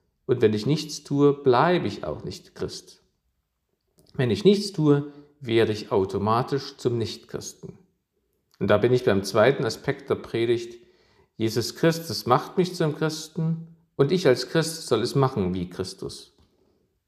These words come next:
Beispiele für das, was wir da alles tun sollen, stehen in unserem Predigtext. Ich gehe sie versweise durch. Hier ist vor allem unser Verhältnis zu unseren Mitchristen gemeint. Wir sind ja alle Glieder am Leib Christi, steht im Bibeltext.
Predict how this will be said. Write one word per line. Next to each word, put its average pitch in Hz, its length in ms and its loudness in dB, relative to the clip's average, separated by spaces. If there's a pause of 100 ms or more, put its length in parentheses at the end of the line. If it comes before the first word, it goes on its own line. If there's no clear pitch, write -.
Beispiele 117 520 6
für 101 140 0
das, 104 280 0
was 120 160 0
wir 113 120 4
da 113 180 4
alles 117 260 0
tun 196 320 2
sollen, 135 320 4
stehen 120 360 0
in - 60 -6
unserem 143 320 -2
Predigtext. - 760 -4 (560)
Ich - 240 -6
gehe 135 180 6
sie 123 160 2
versweise 127 760 2
durch. - 440 -8 (520)
Hier 160 180 2
ist 170 160 -2
vor 135 140 2
allem 147 260 6
unser 135 240 0
Verhältnis 143 500 0
zu 151 80 -2
unseren 135 300 0
Mitchristen - 680 0
gemeint. - 460 -10 (400)
Wir 107 140 0
sind 139 260 4
ja 131 100 4
alle 127 240 4
Glieder 139 480 2
am 110 120 0
Leib 107 300 2
Christi, 175 460 -2
steht 90 320 -6
im - 120 -10
Bibeltext. 82 720 -10